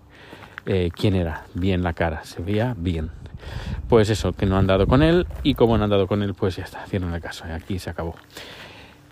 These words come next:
El seguro no me pagó las herramientas que tenía, pero no me pagó, no me,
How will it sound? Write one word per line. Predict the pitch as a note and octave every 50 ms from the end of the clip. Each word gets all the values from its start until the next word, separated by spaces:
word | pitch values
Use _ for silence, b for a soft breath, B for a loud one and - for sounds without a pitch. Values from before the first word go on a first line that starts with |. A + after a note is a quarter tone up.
| - - - -
El | C#3 C3+ B2 A#2
seguro | - C#3+ C3 C3+ D3 C#3+ C#3+ C#3+ C#3+ C#3+ C#3+ C#3+
no | D3 C#3+ C#3 C#3+ C#3+ C#3 C3+ B2+ A2+ G#2+ G2+ A2+
me | C3+ B2 A#2
pagó | - B2+ A#2+ A#2+ A2+ C3+ C3+ C3+ C3+ C3+ B2+ B2 B B B B B
las | B2 A#2 A2+ A#2 G#2+ B2
herramientas | A2+ A#2 A#2+ B2 C#3 D3+ D#3 C3+ - D3+ D3 -
que | D3+ C#3
tenía, | - D3 D#3 D#3 D#3 E3+ F3+ - - - - _ _ _ B B B B B B B B B B
pero | - B2+ B2 A#2+ A#2 A#2 A2+
no | A2+ A#2 A2
me | A2+ A#2 A2+ A2+
pagó, | B2+ A#2+ A2+ A#2+ A#2+ A#2+ A#2+ B2 B2 A#2+
no | A#2 A2+
me, | A#2+ A2+